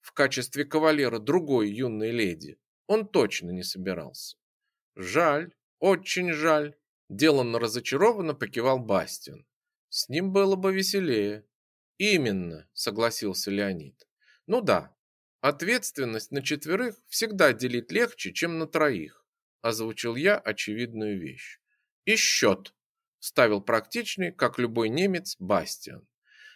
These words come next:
Мы так и перебрасывались ничего не значащими фразами, пока дебютантки не закончили фотографироваться.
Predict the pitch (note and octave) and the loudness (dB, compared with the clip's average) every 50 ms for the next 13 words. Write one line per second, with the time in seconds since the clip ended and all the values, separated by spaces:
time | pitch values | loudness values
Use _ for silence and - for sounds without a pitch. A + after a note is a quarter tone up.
0 | _ _ - E3 A#3+ C#4 C4 - _ - F3+ F3+ - - - - E3 C3+ F#3 F3 | _ _ -4 -2 -2 -2 -2 -4 _ 2 2 2 2 -2 -6 -6 -4 0 2 0
1 | F3+ D#3 D3+ C#3+ B2+ G#2 G2 - - G2 F#2+ F#2+ F#2 F#2 - B2 A#2 - - D#3+ | 2 2 4 4 4 4 4 2 -2 -4 -2 -2 -4 -4 -6 -6 -6 -4 -2 0
2 | G3 A#3+ A#3+ G#3 D#3+ B2+ B2+ C3+ C3 A#2+ A#2+ A#2 G#2 - - - A2 G#2 G2+ - | 2 2 2 0 0 -2 0 2 2 2 0 -2 -4 -4 -6 -4 -4 -6 -6 -4
3 | - - A#3+ A#3+ A3 E3+ C#3+ G#2+ F2+ E2 - _ _ _ _ _ _ _ - C3 | 0 2 2 2 2 0 0 -2 -4 -6 -8 _ _ _ _ _ _ _ 0 0
4 | B2+ - C#3+ B2+ A#2 A#2+ A#2 B2 B2+ - - A3+ A#3+ A3+ G3+ - - F#3+ F3+ D3+ | 2 4 2 0 0 0 -2 -2 -2 0 2 0 0 0 -4 -8 -8 -6 -4 -2
5 | B2+ B2 A2+ G#2 - C#3 D3 D3 C#3+ - - C3+ B2+ B2 - - - A2 G#2 A2 | 0 2 0 0 2 2 2 2 0 -2 -4 -4 -4 -6 -6 -6 -6 -4 0 0
6 | A2 G#2 - - - E2 C#2 C#2 C2 B1+ - - - - - | 0 0 0 -4 -10 -10 -10 -10 -12 -16 -18 -18 -18 -18 -18